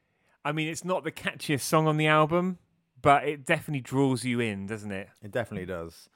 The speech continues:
Speaker 2: And worth noting, of course, there's a lot of the repetition, there's a lot of the very start music,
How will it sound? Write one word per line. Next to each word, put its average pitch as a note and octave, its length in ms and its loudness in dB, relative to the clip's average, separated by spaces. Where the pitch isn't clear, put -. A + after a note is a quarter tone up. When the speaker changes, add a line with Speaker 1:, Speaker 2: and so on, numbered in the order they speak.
Speaker 2:
And D#3 140 -2
worth F#3 220 4
noting, D#3 240 -2
of A2 80 -6
course, B2 260 -4
there's A#2+ 300 -6
a B2+ 80 -4
lot A#2+ 420 0
of G#2+ 140 -8
the G#2 80 -6
repetition, G#2+ 520 -8
there's G2 140 -8
a A2+ 40 -4
lot G#2+ 320 -2
of G2+ 100 -8
the G2+ 80 -6
very F#2+ 180 -4
start G2+ 420 -4
music, F#2+ 520 -10